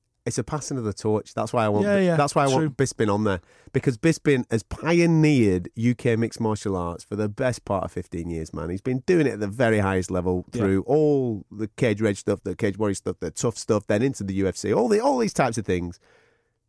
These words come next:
Speaker 1: And on May twenty-seventh, with a new U K superstar ready to take that mantle in
Speaker 2: Yeah.
Speaker 1: Darren Till. He's already said as Bisping that he thinks Darren Till's gonna be the next U K British uh, U F C world champion. And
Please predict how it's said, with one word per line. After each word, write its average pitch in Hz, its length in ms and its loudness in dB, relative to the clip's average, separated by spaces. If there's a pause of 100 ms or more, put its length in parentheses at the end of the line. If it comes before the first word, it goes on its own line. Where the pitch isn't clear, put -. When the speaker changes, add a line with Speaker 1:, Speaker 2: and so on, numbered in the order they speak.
(200)
Speaker 1:
And 120 160 2
on 117 380 2 (480)
May 147 220 2
twenty-seventh, 101 580 -2 (960)
with 123 120 2
a 113 40 2
new 117 100 4
U 107 320 2
K 104 160 0
superstar 90 560 -6 (100)
ready 113 300 2
to 104 140 -2
take 101 260 0
that 95 180 -4
mantle 90 560 -6
in 95 140 -2
Speaker 2:
Yeah. 95 100 0
Speaker 1:
Darren 92 320 0
Till. 90 140 0
He's 117 160 -2
already 185 160 2
said 107 220 0
as 90 80 -4
Bisping 90 340 -8
that 90 80 -4
he 87 80 -6
thinks 95 220 -8
Darren 90 280 -2
Till's 87 280 -4
gonna 92 180 -2
be 90 160 0
the 87 120 -4
next 92 360 -4 (240)
U 110 260 2
K 90 400 -2 (280)
British 110 520 0 (360)
uh, 92 500 0
U 101 240 0
F 87 80 -4
C 90 240 -4
world 87 300 -4
champion. 80 540 -8 (120)
And 101 240 -4